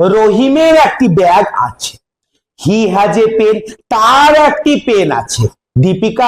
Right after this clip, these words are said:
has a friend, দীপিকার একটি বন্ধু আছে। We have a school, আমাদের একটি স্কুল আছে। They have a house, তাদের একটি বাড়ি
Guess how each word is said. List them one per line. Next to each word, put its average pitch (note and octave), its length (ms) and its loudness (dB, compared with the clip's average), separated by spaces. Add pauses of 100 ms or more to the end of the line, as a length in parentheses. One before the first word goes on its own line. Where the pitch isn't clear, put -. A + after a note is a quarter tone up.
(100)
has G#3 140 0 (100)
a - 100 -4
friend, G#3 200 -2 (340)
দীপিকার D4+ 580 0 (140)
একটি D4 200 -2 (140)
বন্ধু F3+ 340 0 (140)
আছে। - 220 -6 (480)
We G#3 80 0 (120)
have A3 240 0
a - 20 0 (100)
school, A#3 240 -2 (440)
আমাদের C4+ 460 0 (220)
একটি A#3 200 -2 (120)
স্কুল F3+ 240 -2 (140)
আছে। - 240 -6 (400)
They G3+ 180 2 (120)
have A#3 160 0 (100)
a - 20 4 (160)
house, A#3 280 -2 (280)
তাদের G#3 360 0 (240)
একটি D4+ 320 -2 (380)
বাড়ি D#3 240 0